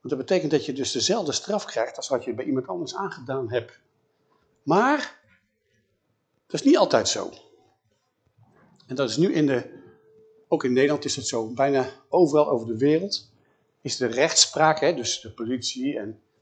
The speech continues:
de rechters waar je straf krijgt, dat is gebaseerd op de geboden van God. En God heeft gezegd, als je het per ongeluk doet,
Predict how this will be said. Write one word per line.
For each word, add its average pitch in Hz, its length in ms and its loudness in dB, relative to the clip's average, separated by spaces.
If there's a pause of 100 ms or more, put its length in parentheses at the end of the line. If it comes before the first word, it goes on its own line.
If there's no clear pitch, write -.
(440)
de 123 120 -4
rechters 131 440 0
waar 117 160 2
je 107 120 0
straf - 340 0
krijgt, - 600 -6 (1400)
dat - 220 -8
is 127 100 -4
gebaseerd 131 520 0
op 127 120 -2
de 127 160 -2 (300)
geboden 131 760 0 (440)
van - 200 -10
God. - 380 -8 (2000)
En 135 100 -4
God 233 160 4
heeft 208 140 -2
gezegd, 143 400 4
als - 140 0
je 135 60 0
het 117 100 -8
per - 100 -6
ongeluk 185 460 8
doet, - 440 0